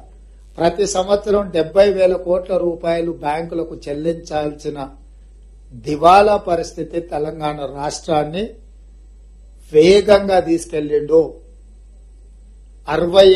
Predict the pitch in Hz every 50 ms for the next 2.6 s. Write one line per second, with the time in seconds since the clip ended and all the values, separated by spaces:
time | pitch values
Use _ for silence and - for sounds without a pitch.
0 | 190 202 208 208 202 202 202 202 196 190 180 180 170 175 180 185 180 190 175 -
1 | 175 170 170 175 185 185 185 - 180 185 - 175 165 160 160 156 160 165 175 170
2 | 175 170 160 160 156 160 165 165 180 170 160